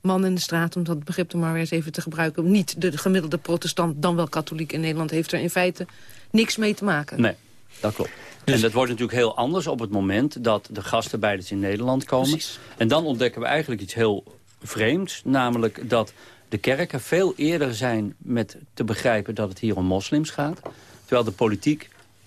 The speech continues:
Speaker 2: nog heel lang ervan uitgaat... dit zijn gastarbeiders, die zullen ook wel weer vertrekken. En, eh, we moeten wat huisvesting regelen... maar dat er ook nog een religieuze identiteit een rol speelt...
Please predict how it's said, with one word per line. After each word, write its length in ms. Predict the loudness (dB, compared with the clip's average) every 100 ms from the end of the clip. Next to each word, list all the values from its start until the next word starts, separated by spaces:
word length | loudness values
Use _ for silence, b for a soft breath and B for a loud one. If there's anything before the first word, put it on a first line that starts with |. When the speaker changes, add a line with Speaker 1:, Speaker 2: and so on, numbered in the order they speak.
| _
Speaker 2:
nog 200 | 0 2
heel 180 | 2 4
lang 300 | 4 2 0
ervan 280 | -4 -2 0
uitgaat... 400 | 0 -2 -2 -2
dit 120 | -2
zijn 120 | -2
gastarbeiders, 720 | -2 -2 -2 0 2 2 -2
die 120 | -6 -4
zullen 220 | -2 0
ook 200 | -2 -2
wel 140 | -2
weer 140 | -2 -4
vertrekken. 480 | -2 0 0 -4 B B B B
En, 280 | 0 2 2
eh, 80 | -2
we 180 | -2 2
moeten 240 | 4 4
wat 160 | 0 2
huisvesting 640 | 2 0 0 -4 -2 -2
regelen... 400 | 0 0 0 0
maar 140 | 2 2
dat 180 | 0
er 60 | 0
ook 160 | 0 0
nog 140 | 0
een 120 | 0
religieuze 560 | 2 0 0 0 0 0
identiteit 580 | -2 -2 -4 -2 0 0
een 80 | -2
rol 160 | -4
speelt... 300 | -4 -4 -6